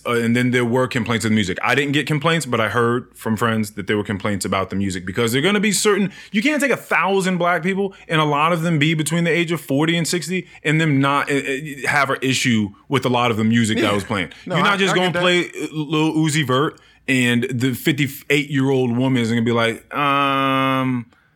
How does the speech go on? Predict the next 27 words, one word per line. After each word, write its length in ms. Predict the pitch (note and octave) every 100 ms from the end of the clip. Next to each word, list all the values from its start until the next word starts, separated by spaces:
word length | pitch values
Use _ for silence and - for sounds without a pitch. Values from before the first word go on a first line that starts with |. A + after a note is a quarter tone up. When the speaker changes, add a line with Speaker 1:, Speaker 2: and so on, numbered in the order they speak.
| _
Speaker 1:
what 180 | - E3+
are 60 | F3
we 180 | F3+ E3
doing 340 | D#3+ E3+ D#3+
here, 200 | D3 C#3
guys? 400 | C3+ B2+ B2+ B2
Like, 120 | B2+
are 60 | C3+
we, 320 | C3+ C#3 C3+
Speaker 2:
Yeah. 100 | B2
Speaker 1:
uh, 60 | C#3
what's, 220 | C#3 C3+
what's 160 | C#3 C#3+
happening?" 400 | C#3 A#2 F#2+ F2 -
Speaker 2:
Um, 480 | C3+ C3+ A#2+ G#2+ _ _ - -
I 60 | D3+
mean, 240 | E3 D3+
it's, 340 | - D3+ - -
uh, 120 | - G2
you 120 | B2
know, 240 | F#2+ E2+ - _ _ _ _ _
I'm 120 | G#2+
gonna, 240 | A2 F#2+ E2+ - _ -
I, 180 | G#2+ F#2 _ _ _ _ _
I 100 | A#2+
D 160 | A#2+ G#2
J. 240 | G2 G2